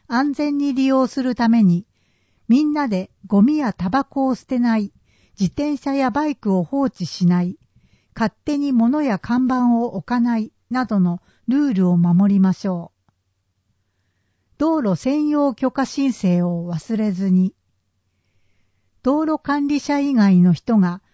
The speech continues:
道路上、上空、地中も含むに工作物等を設置し、継続して道路を使用する場合は、道路法に基づく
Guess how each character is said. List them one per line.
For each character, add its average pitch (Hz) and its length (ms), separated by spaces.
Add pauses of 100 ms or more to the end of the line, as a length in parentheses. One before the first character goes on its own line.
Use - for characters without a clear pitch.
(240)
道 285 240
路 277 180
上、 240 360 (280)
上 254 240
空、 247 300
地 - 200
中 247 280
も 233 160
含 - 320
む 170 180 (500)
に 220 240 (300)
工 294 220
作 302 340
物 226 260
等 262 280
を 180 100
設 - 260 (140)
置 - 20
し、 233 320 (440)
継 294 220
続 285 260
し - 120
て 269 160
道 294 260
路 214 100
を 185 120
使 - 180
用 269 180
す 247 180
る 247 120
場 233 200
合 226 220
は、 208 240 (540)
道 254 200
路 302 140
法 277 240
に 262 140
基 - 20
づ 247 440
く 185 280